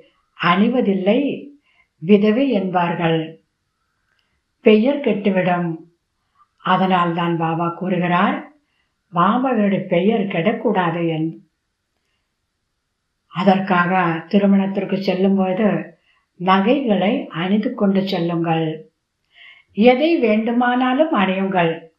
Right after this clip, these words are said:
தங்களை ஆத்மா என உணர்ந்து தந்தையை நினைவு செய்யுங்கள். எங்கு வேண்டுமானாலும் செல்லுங்கள்.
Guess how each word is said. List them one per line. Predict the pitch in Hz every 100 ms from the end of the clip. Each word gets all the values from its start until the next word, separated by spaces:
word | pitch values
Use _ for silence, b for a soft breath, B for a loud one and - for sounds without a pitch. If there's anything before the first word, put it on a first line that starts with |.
| _ _ _ _ _
தங்களை | 202 208 214 208 196
ஆத்மா | 185 202 208 202 220 277
என | 254 214 175
உணர்ந்து | 180 185 175 185 233
தந்தையை | 190 170 170 170 190 254
நினைவு | 220 175 175 170
செய்யுங்கள். | 170 156 165 160 160 160 156 156 _ _ _ _ _ _ _ _ _ _ _ _
எங்கு | 214 208 233 277 294
வேண்டுமானாலும் | 240 208 208 196 190 185 185 180 254
செல்லுங்கள். | 277 196 180 180 170 165 160